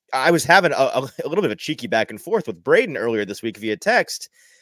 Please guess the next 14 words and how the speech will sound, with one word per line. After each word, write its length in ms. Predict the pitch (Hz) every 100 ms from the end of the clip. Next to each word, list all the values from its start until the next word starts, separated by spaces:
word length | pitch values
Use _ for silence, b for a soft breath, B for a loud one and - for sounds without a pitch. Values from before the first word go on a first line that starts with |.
| b
because 160 | 156 175
I 100 | 226
mentioned 340 | 226 220 185
on 80 | 160
a 60 | 135
Hot 180 | 147 139
Read 200 | 135 120
episode 460 | 127 127 - 131 113
a 40 |
couple 300 | - 131 113
of 220 | 107 87 - -
episodes 440 | 107 - 101 104 -
ago 480 | 143 156 127 110 107 _ _ _ _
how, 520 | 139 139 127 120 117